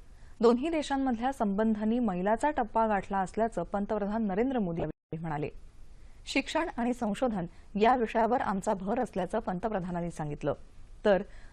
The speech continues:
भारतीय विद्यार्थ्यांना यापुढेही ऑस्ट्रेलिया संधी पुरवेल,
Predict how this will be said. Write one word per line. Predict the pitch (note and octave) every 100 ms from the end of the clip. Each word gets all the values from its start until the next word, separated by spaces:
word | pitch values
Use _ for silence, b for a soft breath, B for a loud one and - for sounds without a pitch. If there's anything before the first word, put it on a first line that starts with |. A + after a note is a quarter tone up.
| b
भारतीय | F3+ G3+ B3 D#4+ E4+
विद्यार्थ्यांना | C#4+ G#3 A3 G#3+ G#3 G#3+
यापुढेही | A3 F#3+ G#3 G3 F#3+ A#3+ G#3 E3 -
ऑस्ट्रेलिया | F3+ - G#3+ G#3 A#3
संधी | G#3+ E3+ E3+
पुरवेल, | G3+ G#3+ A#3 F3 - _